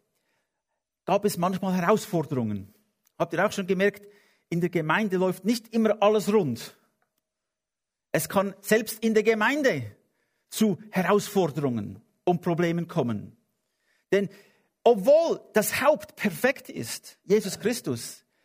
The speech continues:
wir sind in einem Prozess und manchmal reiben wir uns, manchmal gibt es Konflikte. Aber das ist gar kein Problem, denn die Bibel sagt uns, dass der Herr da ist und er kann uns helfen in diesen Situationen. Nun,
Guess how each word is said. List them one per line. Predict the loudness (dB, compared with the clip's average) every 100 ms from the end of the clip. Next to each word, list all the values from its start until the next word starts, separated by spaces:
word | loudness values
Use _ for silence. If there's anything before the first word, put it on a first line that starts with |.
| _
wir | -8 -2 2 0
sind | 0 -4 -2
in | -2
einem | -2 -4
Prozess | -6 -6 0 0 -2 -10 -16 _ -18 -6
und | -4 0
manchmal | 0 0 0 0
reiben | 2 0 0 0 -2
wir | -2
uns, | 0 -2 -2 -4
manchmal | -4 -2 -2 -4
gibt | -2 -6 -2
es | -2 -4 -12 _ _
Konflikte. | -4 -2 0 -2 -2 -6 -6 -14 _ _ _
Aber | -8 -4
das | -2
ist | -2 -2
gar | -2
kein | -2 -4
Problem, | -4 -4 -4 -4 -8 _ _ _ -2
denn | -2 -4 _ -14
die | -8
Bibel | -4 -4
sagt | -2 -4 -2
uns, | -4 -4
dass | -4 -8 -6
der |
Herr | -6 -4 -4 -2
da | 0 0
ist | -4 -6 -10 _ _ -10
und | -6
er | -6
kann | -4 -4
uns | -4 -2
helfen | -2 -2 -6 -4
in | -2 -2
diesen | -4 -2 -6 -6
Situationen. | -8 -6 -2 -2 0 -2 0 -4 -6 -14 _ _ _ _ _
Nun, | 0 0